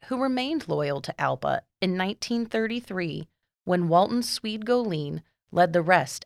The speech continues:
out of alpa. Of course, Bolton kept quiet about it. In T W A, silence was the price you paid to keep your job if you were an alpa member.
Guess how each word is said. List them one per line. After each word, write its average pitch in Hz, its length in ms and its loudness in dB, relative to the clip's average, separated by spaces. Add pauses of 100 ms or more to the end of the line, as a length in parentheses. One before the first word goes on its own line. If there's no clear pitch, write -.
out 147 140 2
of 147 80 -6
alpa. 131 420 -2 (960)
Of 208 160 6
course, 226 400 0 (480)
Bolton 285 300 6
kept - 260 2
quiet 214 380 4
about - 320 -8
it. - 120 -14 (800)
In 156 160 -2
T 269 220 -2
W 170 340 2
A, 165 320 0 (460)
silence - 680 -2
was 165 200 -2
the 165 80 0
price 202 400 0
you 147 80 -8
paid 180 420 -4
to 151 60 -8
keep 160 260 -6
your 147 80 -2
job 160 480 -2 (180)
if 165 200 -6
you 147 100 -2
were 143 120 -2
an 135 100 -4
alpa 147 280 -2
member. 120 440 -6